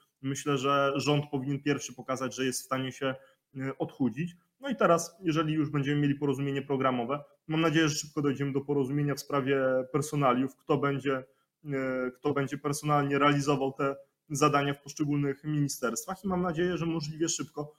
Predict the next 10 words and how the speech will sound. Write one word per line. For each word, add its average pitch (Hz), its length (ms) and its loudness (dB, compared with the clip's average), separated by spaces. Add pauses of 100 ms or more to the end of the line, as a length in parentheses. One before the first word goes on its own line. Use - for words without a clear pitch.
(180)
nowy 147 260 2
rząd 147 220 -2
już 143 100 -10
po 151 100 -6
rekonstrukcji 143 560 -4
będzie 156 200 -2
mógł, 170 280 -6
e, 185 180 -2
zacząć 196 280 -8
pracę. - 340 -6